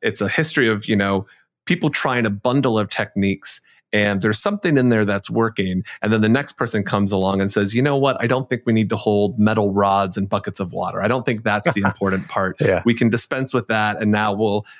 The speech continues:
Speaker 1: get down to this," and the techniques evolve. And then Erickson, I think, was the watershed moment where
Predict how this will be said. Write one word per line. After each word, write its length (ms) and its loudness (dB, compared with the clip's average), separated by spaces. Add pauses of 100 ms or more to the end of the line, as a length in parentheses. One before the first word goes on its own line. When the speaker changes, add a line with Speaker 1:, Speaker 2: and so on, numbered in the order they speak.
(160)
Speaker 1:
get 180 -2
down 280 0
to 140 0
this," 420 -2
and 380 -2 (240)
the 60 -4
techniques 540 -2
evolve. 460 -2
And 120 2
then 120 2
Erickson, 460 0
I 80 -2
think, 220 -4
was 140 -6
the 100 -2
watershed 500 0
moment 340 -2
where 240 -6